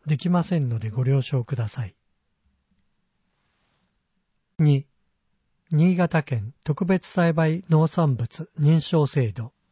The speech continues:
県と津南町では、自然環境への影響を小さくしたり、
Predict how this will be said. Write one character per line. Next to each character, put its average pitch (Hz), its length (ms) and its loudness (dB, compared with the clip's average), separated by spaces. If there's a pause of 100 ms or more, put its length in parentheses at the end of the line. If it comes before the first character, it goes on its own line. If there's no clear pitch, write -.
(880)
県 190 240 0
と 131 140 -2
津 - 140 -2
南 143 240 4
町 117 240 -4
で 113 100 0
は、 101 220 -6 (440)
自 - 140 -4
然 180 240 2
環 185 240 0
境 131 220 0
へ 117 40 0
の 110 120 -2
影 131 220 2
響 131 280 0
を 120 40 0
小 156 300 0
さ 147 160 -4
く - 120 -8
し - 100 -8
た 117 160 -4
り、 120 180 -12